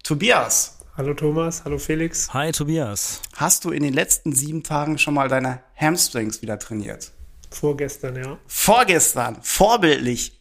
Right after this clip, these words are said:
Speaker 1: Hör dir das an, Felix.
Speaker 3: Ja, ich bin
Speaker 1: Enorm.
Speaker 3: ganz Ohr.
Speaker 1: Und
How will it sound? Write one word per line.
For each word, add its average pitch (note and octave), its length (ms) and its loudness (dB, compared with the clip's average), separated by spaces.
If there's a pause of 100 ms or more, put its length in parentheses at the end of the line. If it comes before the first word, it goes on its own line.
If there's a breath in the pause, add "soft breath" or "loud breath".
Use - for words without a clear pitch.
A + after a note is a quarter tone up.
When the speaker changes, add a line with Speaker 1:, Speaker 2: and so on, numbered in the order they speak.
Speaker 1:
Hör E3 200 8
dir G#3 80 4
das F#3 220 4
an, F#3 180 2
Felix. B2+ 400 0
Speaker 3:
Ja, A#2+ 160 2
ich - 140 2
bin D#3+ 100 6
Speaker 1:
Enorm. F3+ 160 6
Speaker 3:
ganz C3 160 4
Ohr. A#2 240 0 (1600 loud breath)
Speaker 1:
Und D3 480 4